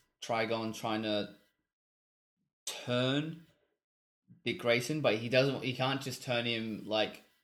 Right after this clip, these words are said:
"I touch you and now you're evil." He's got to convince them to make the choice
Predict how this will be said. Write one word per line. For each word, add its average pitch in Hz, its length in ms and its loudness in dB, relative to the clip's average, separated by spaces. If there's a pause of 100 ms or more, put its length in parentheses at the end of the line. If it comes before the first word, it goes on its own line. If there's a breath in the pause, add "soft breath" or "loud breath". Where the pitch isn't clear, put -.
(420)
"I 123 80 0
touch - 380 0
you 113 120 -4
and 110 60 -4
now 113 140 -2
you're 110 200 0
evil." 107 480 -4 (480 soft breath)
He's 110 120 -10
got 120 180 0
to 113 80 -2
convince 113 600 -6
them 107 340 -6
to 107 120 -8
make 110 320 -4
the 113 100 -2
choice 104 520 -2